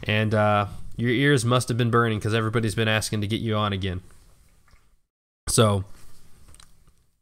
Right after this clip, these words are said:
if you're, if you're getting here right now, I'm actually later than you. <laughs>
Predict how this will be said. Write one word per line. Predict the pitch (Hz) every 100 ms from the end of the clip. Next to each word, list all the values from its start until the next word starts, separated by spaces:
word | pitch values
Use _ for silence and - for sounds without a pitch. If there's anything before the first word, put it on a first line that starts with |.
| _ _ _ _ _
if | 107 -
you're, | 127 117
if | 110 110
you're | 123
getting | 131
here | 131 123
right | 120
now, | 120 120 110 - - - - - - - -
I'm | 117
actually | 117 - 107
later | 110 101
than | 98 98
you. | 95 92 - - - - - - - - - - - - - _ _ _ - - - - - - - - - - - - - - - _ - _ _ _ _ _ _ _ _ _ -
<laughs> | - - 147 - 165